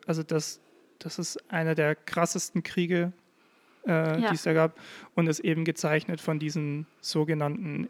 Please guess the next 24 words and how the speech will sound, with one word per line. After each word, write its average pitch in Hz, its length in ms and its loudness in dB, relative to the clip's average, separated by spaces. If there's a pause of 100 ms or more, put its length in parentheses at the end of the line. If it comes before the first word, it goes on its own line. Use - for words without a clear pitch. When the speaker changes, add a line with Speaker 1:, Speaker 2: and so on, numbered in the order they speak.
Speaker 1:
ethnischen 156 540 0
Säuberungen. 143 840 0
Speaker 2:
Genau. 214 380 -2
Speaker 1:
Ich - 120 -2
finde, 156 220 0
das 156 200 -4
ist - 80 -4
Speaker 2:
Ja. 220 80 0
Speaker 1:
ein 156 260 0
ganz 147 220 0
schwieriger 151 400 -2
Begriff. 147 520 -4
Speaker 2:
Ja. 226 180 0 (560)
Speaker 1:
Ähm, 147 440 2
zum 175 260 4
Beispiel 156 460 4
geht's - 280 -4
da - 120 -2
eben 147 200 -2
um 147 140 -2
dieses 151 320 -4
Massaker 147 540 -4
von 143 420 -8 (100)
Srebrenica. 160 920 -4